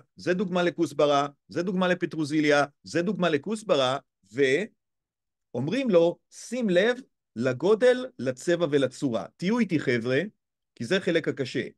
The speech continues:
אני לא אומר לו שלכוסברה יש גודל כזה או עלים כאלה, אני לא אומר לו.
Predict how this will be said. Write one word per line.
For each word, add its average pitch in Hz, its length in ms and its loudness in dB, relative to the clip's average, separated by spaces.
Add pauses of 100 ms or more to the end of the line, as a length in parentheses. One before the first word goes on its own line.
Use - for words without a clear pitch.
(840)
אני 160 280 2
לא 233 260 6
אומר 185 440 2
לו 127 440 2 (320)
שלכוסברה 127 1200 -2 (200)
יש 131 280 -4
גודל 131 440 0
כזה 131 600 -4 (500)
או 123 120 2
עלים 131 300 0
כאלה, 120 440 0
אני 127 140 -4
לא 165 100 2
אומר 160 340 2
לו. 92 200 -10